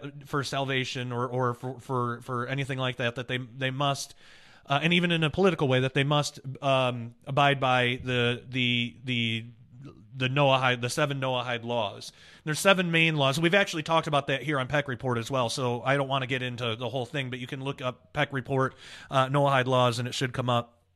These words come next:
Uh, but, you know, like, like what Jesus railed against, uh, part of this too is that there's seven Noahide laws, but then there's a lot of commentary from other Jewish scholars and stuff throughout time. There's, like, a lot of, like, additional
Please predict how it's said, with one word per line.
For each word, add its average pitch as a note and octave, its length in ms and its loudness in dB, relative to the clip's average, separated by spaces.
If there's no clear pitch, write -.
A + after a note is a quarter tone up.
Uh, D#3+ 280 4
but, F3+ 440 2
you F#3 100 0
know, E3 280 2
like, F#3 540 2
like F3 260 2
what E3 220 2
Jesus F3 440 -4
railed C3 300 -2
against, A#2+ 500 -6
uh, C#3+ 160 4
part E3+ 280 4
of D#3 100 0
this C#3+ 160 -2
too F3 300 0
is C3+ 80 -2
that C#3+ 160 -2
there's C#3 200 -4
seven D#3+ 300 -2
Noahide D3 400 -2
laws, C3+ 240 -2
but C3+ 140 -6
then D#3+ 100 -2
there's D#3 140 -2
a D3+ 40 -2
lot C#3+ 200 2
of - 40 -2
commentary A#2+ 720 0
from D3+ 240 4
other C#3+ 260 2
Jewish C3+ 300 -4
scholars B2+ 460 2
and A#2+ 100 -6
stuff - 300 -2
throughout A#2+ 300 -2
time. A2+ 260 -2
There's, A#2+ 160 -6
like, C3+ 140 -2
a C3+ 40 2
lot C#3+ 400 4
of, C3 160 -2
like, C3 160 -2
additional B2+ 680 -6